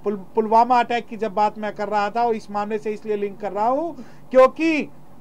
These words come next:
पार्लियामेंट में भी कुछ ऐसे लोग हैं जिन पे आतंकवाद के आज भी आरोप लगे हुए हैं, परंतु आप उन्हें glorify करते हो। आप जो फूलन देवी के हत्यारों को जो महामंडित करते हो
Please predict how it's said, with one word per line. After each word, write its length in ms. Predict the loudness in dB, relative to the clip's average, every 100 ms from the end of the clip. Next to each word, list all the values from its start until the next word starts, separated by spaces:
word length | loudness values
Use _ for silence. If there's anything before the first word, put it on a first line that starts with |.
| 4
पार्लियामेंट 460 | 6 6 4 0 0
में 140 | -2
भी 60 | -2
कुछ 200 | -4 0
ऐसे 260 | 0 2
लोग 260 | 6 6 6
हैं 120 | 0
जिन 120 | -2
पे 100 | 2
आतंकवाद 640 | 2 2 -2 -2 2 2 2
के 120 | -2
आज 320 | 0 0 0
भी 100 | -2
आरोप 280 | -2 -4 -8
लगे 180 | -12 -12
हुए 200 | -12 -12
हैं, 100 | -14 -16 -18 -6
परंतु 280 | 0 2 4
आप 260 | 6 6 6
उन्हें 220 | 0 2
glorify 460 | 2 2 2 2
करते 240 | 4 4 6
हो। 280 | 8 6 2 -12 2
आप 280 | 6 6 4
जो 340 | 4 6 6 2 -12 -4
फूलन 260 | 0 0
देवी 240 | 4 4 4
के 100 | 0
हत्यारों 520 | 0 0 4 6 6
को 120 | 2
जो 140 | 0 2
महामंडित 520 | 4 4 0 -4 -2
करते 260 | 0 2
हो 280 | 6 6 4